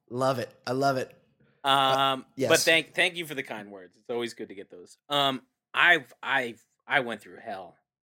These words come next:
Speaker 2: uh, over the past week.
Speaker 1: Oh, so
Speaker 2: I
Speaker 1: you
Speaker 2: was
Speaker 1: had, you spent some time with your mother-in-law?
Speaker 2: I was sick. I did
Speaker 1: Yeah.
Speaker 2: spend, I, I did have dinner Friday night with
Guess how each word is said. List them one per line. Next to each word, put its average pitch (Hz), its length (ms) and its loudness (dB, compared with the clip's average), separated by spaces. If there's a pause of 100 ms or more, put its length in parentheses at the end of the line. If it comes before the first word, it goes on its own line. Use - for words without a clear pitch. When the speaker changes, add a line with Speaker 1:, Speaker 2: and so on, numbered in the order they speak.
(200)
Speaker 2:
uh, 98 200 -10
over 120 160 -8
the 131 60 -14
past 143 280 0
week. 110 340 -8 (320)
Speaker 1:
Oh, 113 280 -6
so - 200 -4
Speaker 2:
I 104 140 -4
Speaker 1:
you 104 80 -4
Speaker 2:
was - 120 -10
Speaker 1:
had, 104 300 -6
you 104 120 -12
spent - 400 -4
some 113 100 -4
time 117 220 -4
with 110 100 -6
your 120 80 -4
mother-in-law? 160 560 -2 (320)
Speaker 2:
I 120 220 -2
was 117 180 -10
sick. - 560 -6 (420)
I 135 60 -10
did 131 260 -6
Speaker 1:
Yeah. 95 60 -14
Speaker 2:
spend, 170 280 -4
I, 117 280 -2
I 117 120 -8
did 123 300 -12
have 139 220 -4
dinner 123 280 -8
Friday 117 340 -6
night 104 200 -12
with 107 160 -16